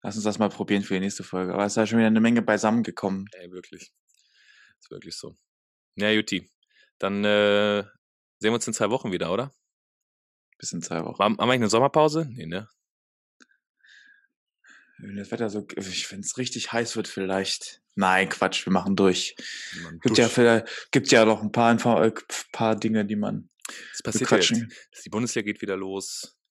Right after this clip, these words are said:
Speaker 1: Die
Speaker 2: Nationalmannschaft
Speaker 1: Bundesliga geht los.
Speaker 2: Die
Speaker 1: Die
Speaker 2: Bundes-
Speaker 1: Nationalmannschaft.
Speaker 2: geht wieder los. Die Nationalmannschaft trainiert auch wieder
Speaker 1: Aber da
Speaker 2: zusammen.
Speaker 1: gibt's best-, da gibt's bestimmt ein paar interessante Themen in den nächsten Wochen bezüglich
Speaker 2: Vielleicht.
Speaker 1: Bundesliga. <laughs>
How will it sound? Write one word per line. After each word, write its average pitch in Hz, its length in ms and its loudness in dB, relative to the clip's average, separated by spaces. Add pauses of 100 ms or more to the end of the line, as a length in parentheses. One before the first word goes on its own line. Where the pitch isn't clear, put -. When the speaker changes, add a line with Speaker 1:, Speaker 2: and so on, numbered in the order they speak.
(180)
Speaker 1:
Die - 60 -10
Speaker 2:
Nationalmannschaft 107 520 6
Speaker 1:
Bundesliga 104 280 6
geht 98 220 2
los. 101 160 -2
Speaker 2:
Die 92 80 -10
Speaker 1:
Die 85 200 0
Speaker 2:
Bundes- 110 220 8
Speaker 1:
Nationalmannschaft. 151 840 10
Speaker 2:
geht 104 100 -4
wieder 104 100 0
los. 123 180 0
Die 113 80 0
Nationalmannschaft 113 1040 0
trainiert 107 300 -4
auch 104 240 0
wieder 98 160 -2
Speaker 1:
Aber 98 40 -2
da - 20 -4
Speaker 2:
zusammen. 98 480 2
Speaker 1:
gibt's 139 140 2
best-, 131 220 2 (140)
da 135 120 8
gibt's 139 140 2
bestimmt 143 300 6
ein 135 100 2
paar 131 340 6
interessante 131 520 2
Themen 131 240 6
in 117 60 4
den 110 100 6
nächsten 113 320 4
Wochen 113 400 0 (120)
bezüglich 120 580 2
Speaker 2:
Vielleicht. - 180 -18
Speaker 1:
Bundesliga. 123 760 6
<laughs> - 680 4